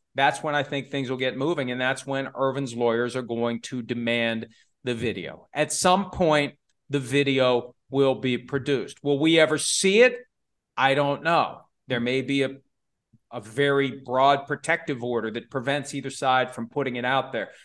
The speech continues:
But that video is gonna be a key piece of evidence in determining whether or not Marriott is in the wrong here. And if they are in the wrong, my guess is they're, they're probably going to quietly write a very large check to Michael Irvin, and we'll never know the amount,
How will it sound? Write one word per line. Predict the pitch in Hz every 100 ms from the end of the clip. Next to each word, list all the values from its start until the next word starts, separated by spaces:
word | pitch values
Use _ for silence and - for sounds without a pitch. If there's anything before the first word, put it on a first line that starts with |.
| _
But | 147 160
that | 175 135
video | 160 151 135
is |
gonna | 120 131
be | 120
a | 117
key | - 143
piece | 139 135 127
of | 117
evidence | 147 131 120 120 - _ _ _
in | 139
determining | 147 135 127 135 139
whether | 123 127
or | 131
not | 117 117 127 - _ -
Marriott | 120 127 127 131
is | 135
in | 147
the | 156
wrong | 151 170 208
here. | 139 98 64 67 -
And | 170
if | 185
they | 190
are | 220 302
in | 262
the | 170
wrong, | 147 139 139 135 127 - _ _
my | - 233
guess | 202 185 185 185
is | 170 160 160 156 - _ _ _ _ _ _ _ _
they're, | 165 160 165
they're | 160
probably | 208 208 240 202
going | 175 170
to | 156
quietly | - - 147 156 143 139
write | 131 123
a |
very | 117 127
large | 127 123 117 -
check | - 110 - - _ _
to | 131
Michael | 117 117 110
Irvin, | 113 110 107 98
and | 123 127
we'll | 131
never | 131 135
know | 139 135
the | 135
amount, | 127 110 104 104